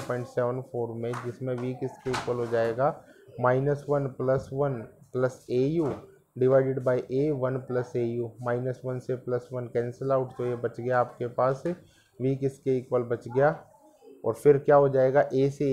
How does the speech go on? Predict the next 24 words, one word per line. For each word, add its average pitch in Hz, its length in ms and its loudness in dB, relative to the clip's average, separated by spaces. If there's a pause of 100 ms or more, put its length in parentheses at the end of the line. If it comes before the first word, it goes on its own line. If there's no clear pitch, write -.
A - 80 -2
cancel 139 360 0
out 135 220 4
हो 131 80 -2
जाएगा, 117 400 0
क्योंकि 127 340 -6
ऊपर 131 320 0
वो 135 220 2
ब-, 131 280 -2
ए 123 100 2
यू 143 280 0
by 135 180 6
क्या 135 160 2
बच 131 200 -2
जाएगा, 123 340 2
ये 127 160 0
बच 123 200 -4
जाएगा 120 340 2
आपके 123 260 -2 (120)
पास 131 240 0
ए - 840 -6
यू 139 280 0
divided 123 520 0
by 127 160 4